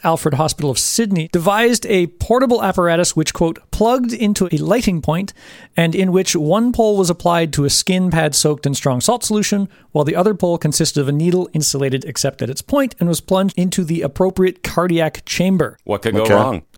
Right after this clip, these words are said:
Speaker 1: In nineteen twenty-eight, the apparatus was used to revive a stillborn infant whose
Speaker 3: Oh.
Speaker 1: heart continued to, quote, "beat on its own accord at the end of ten minutes of stimulation."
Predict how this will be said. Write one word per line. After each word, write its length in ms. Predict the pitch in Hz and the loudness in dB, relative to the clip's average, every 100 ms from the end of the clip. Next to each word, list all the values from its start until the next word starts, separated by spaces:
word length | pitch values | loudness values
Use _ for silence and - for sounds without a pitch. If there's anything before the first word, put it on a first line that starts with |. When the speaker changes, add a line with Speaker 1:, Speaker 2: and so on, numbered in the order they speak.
| - - | -8 -2
Speaker 1:
In 160 | 170 | 2
nineteen 400 | 175 247 - 240 | 2 2 2 0
twenty-eight, 480 | - 196 185 190 208 | 0 0 2 0 0
the 140 | 175 | 0
apparatus 500 | 170 175 175 175 185 | 0 0 0 0 0
was 160 | 156 143 | 0 0
used 300 | 147 185 180 | 2 0 0
to 80 | 170 | 0
revive 420 | 151 143 160 170 | 0 0 0 0
a 80 | 139 | 0
stillborn 680 | - - 233 240 185 165 - | 0 0 0 2 0 0 -2
infant 520 | 202 226 269 320 - - | 0 0 0 -2 -2 -2
whose 160 | 160 | -2
Speaker 3:
Oh. 60 | 156 | 0
Speaker 1:
heart 240 | 196 214 | 0 0
continued 480 | - 190 202 190 180 | -2 0 0 0 0
to, 100 | 185 | 0
quote, 400 | - 175 - 127 | 0 -2 -4 -4
"beat 240 | 185 233 - | -2 -2 -2
on 100 | 170 | -2
its 140 | 165 - | -2 -2
own 100 | 156 | -2
accord 420 | 147 - 180 190 196 | -2 0 2 2 0
at 180 | 156 | -2
the 120 | 156 156 | -2 -2
end 200 | 170 175 | 0 0
of 100 | 156 | -2
ten 240 | - 165 | -2 0
minutes 280 | 160 151 - | 0 -2 -2
of 80 | 139 | -2
stimulation." 600 | - 139 127 123 - | 0 0 0 -2 -4